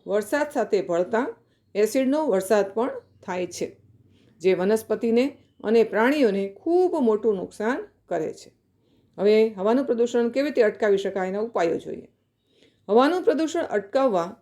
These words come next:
ઉદ્યોગો માટે કેટલાક નિયમો બનાવી તેનો ચુસ્તપણે અમલ કરવો જોઈએ. યોગ્ય પ્રમાણમાં ધુમાડો કે ઝેરી ગેસ ફિલ્ટર થાય તેવા સાધનો વિકસાવવા જોઈએ.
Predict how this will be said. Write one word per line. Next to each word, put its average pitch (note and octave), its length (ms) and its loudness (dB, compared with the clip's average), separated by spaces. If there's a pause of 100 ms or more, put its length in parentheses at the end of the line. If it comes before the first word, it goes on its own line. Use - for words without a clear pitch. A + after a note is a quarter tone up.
(240)
ઉદ્યોગો D4+ 500 0
માટે C#4+ 340 0
કેટલાક A3 600 0 (180)
નિયમો A#3+ 420 4
બનાવી B3+ 420 0 (540)
તેનો D4+ 260 2
ચુસ્તપણે B3+ 800 -2 (100)
અમલ G#3+ 280 2
કરવો F3 500 -2 (100)
જોઈએ. - 360 0 (800)
યોગ્ય F#3 320 2
પ્રમાણમાં G3+ 560 -2
ધુમાડો A3 460 0 (400)
કે A3+ 120 4
ઝેરી A3 380 4
ગેસ B3+ 400 -2 (280)
ફિલ્ટર A3 300 2
થાય A#3+ 340 -2 (320)
તેવા G#3+ 300 4
સાધનો G3+ 600 -4
વિકસાવવા F3+ 460 -4
જોઈએ. - 360 -8